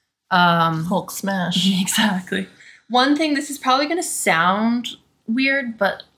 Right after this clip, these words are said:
Speaker 1: I had to change food from being a comfort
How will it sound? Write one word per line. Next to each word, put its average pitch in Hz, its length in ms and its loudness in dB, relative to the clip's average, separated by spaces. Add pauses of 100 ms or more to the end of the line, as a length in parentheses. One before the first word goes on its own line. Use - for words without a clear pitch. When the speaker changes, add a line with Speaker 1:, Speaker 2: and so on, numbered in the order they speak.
(100)
Speaker 1:
I 196 140 2
had 214 340 2
to 262 140 -12
change 220 520 0
food 190 520 0
from 180 240 2
being 170 440 -2 (320)
a - 140 -6
comfort 208 640 2